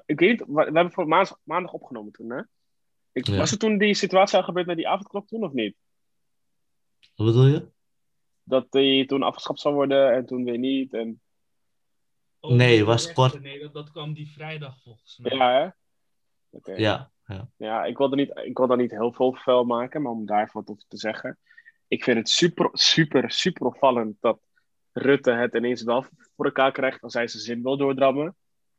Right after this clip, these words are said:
Speaker 1: Dat dan een spoedwet in twee dagen gemaakt wordt.
Speaker 2: Ja.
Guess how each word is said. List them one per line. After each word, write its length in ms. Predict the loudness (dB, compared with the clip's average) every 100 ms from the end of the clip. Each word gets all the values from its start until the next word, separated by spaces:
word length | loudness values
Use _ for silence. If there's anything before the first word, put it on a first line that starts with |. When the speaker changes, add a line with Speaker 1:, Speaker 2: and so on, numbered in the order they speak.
| -6
Speaker 1:
Dat 160 | -2
dan 140 | 0 0
een 80 |
spoedwet 440 | -4 -2 -2 -2 -2
in 140 | -4
twee 180 | 0 0
dagen 300 | 2 -2 -6
gemaakt 360 | -6 -4 -4 -6
wordt. 240 | -8 -8
Speaker 2:
Ja. 440 | -4 0 0 -2